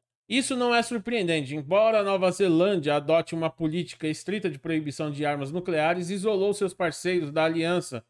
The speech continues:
de Segurança Five Eyes, Austrália, Reino Unido, Estados Unidos e Canadá, e se recusou a juntar-se aos esforços liderados pelos Estados Unidos para desafiar o comportamento agressivo de Pequim.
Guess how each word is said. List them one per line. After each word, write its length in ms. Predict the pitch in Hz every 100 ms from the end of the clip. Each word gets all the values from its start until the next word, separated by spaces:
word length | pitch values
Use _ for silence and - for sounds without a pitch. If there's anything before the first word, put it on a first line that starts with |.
| _ _ _ _ _
de 120 | 143
Segurança 560 | 156 185 175 175 175 185
Five 400 | - 180 180 196
Eyes, 340 | 143 120 -
Austrália, 500 | 151 147 - 190 190
Reino 220 | 180 180
Unido, 240 | 165 170 170
Estados 320 | - 165 147
Unidos 500 | 160 165 180 185 -
e 100 | 214
Canadá, 680 | 208 202 175 151 143 190 - _ _ _ _ _
e 100 | 220
se 160 | - 226
recusou 840 | 196 233 - 233 156 185 208 254 _ _ _ _ -
a 140 | 170
juntar-se 720 | 165 214 202 185 190 202 - 170
aos 160 | 165
esforços 540 | 175 - 175 175 180 170
liderados 480 | 196 190 175 175
pelos 220 | 190 180 175
Estados 340 | - 180 170
Unidos 320 | 190 175 175
para 240 | - 180 180
desafiar 840 | 160 247 277 262 247 220 180 180
o 40 | 180
comportamento 760 | - 220 214 208 180 170 170
agressivo 520 | 185 190 180 - 170
de 120 | 156 170
Pequim. 500 | 202 208 175 127